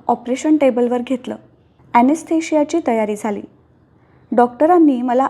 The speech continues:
आकडे मोजायला सांगितले, पण मी मात्र गणगणगणात बोतेचा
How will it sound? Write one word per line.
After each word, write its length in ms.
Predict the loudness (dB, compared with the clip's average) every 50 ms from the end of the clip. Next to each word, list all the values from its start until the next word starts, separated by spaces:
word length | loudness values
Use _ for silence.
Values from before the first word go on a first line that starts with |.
| -2 -4
आकडे 340 | -4 -4 -4 -6 -6 -4 0
मोजायला 440 | 0 0 0 0 0 -2 -2 -2
सांगितले, 460 | -2 -2 -4 -4 -4 -6 -8 -12 -16 -18 -18 _ _ _ _ _ _ _ _ _ _ _ _ _ _ _ _ _ _ _ _ _
पण 140 | 0 2 4
मी 280 | 4 2 2 4 4
मात्र 520 | 4 4 4 2 0 0 0 2 2 2 2
गणगणगणात 880 | 2 0 0 -2 -2 -4 -2 -2 0 0 0 0 0 -2 -2 -2 -2
बोतेचा 680 | -2 -2 -2 -4 -4 -2 -4 -4 -4 -2 -4 -4 -2 -2